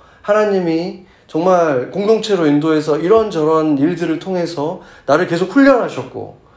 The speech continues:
그래서 지금까지 이렇게 와서 이제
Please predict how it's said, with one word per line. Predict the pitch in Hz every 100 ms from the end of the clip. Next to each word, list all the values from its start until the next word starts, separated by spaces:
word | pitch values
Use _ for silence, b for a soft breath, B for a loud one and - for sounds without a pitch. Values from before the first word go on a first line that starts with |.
| b b b _
그래서 | - 220 220
지금까지 | - 190 208 196 175
이렇게 | 151 -
와서 | 131 127 127 175
이제 | 131 135 165 208